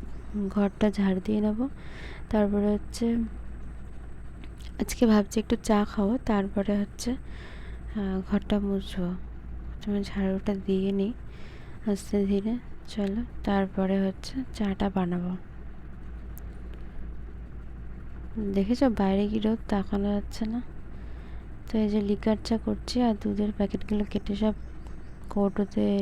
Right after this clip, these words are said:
রেখে নিয়েছি। আদা দিয়েই চা করছি।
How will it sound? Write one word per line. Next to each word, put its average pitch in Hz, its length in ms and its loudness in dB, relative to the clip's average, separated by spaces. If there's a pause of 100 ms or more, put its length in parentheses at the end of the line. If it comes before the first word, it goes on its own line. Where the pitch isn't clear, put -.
রেখে 196 280 2
নিয়েছি। 190 340 -2 (1040)
আদা 214 180 6 (100)
দিয়েই 233 260 6
চা 233 100 4 (120)
করছি। 214 400 0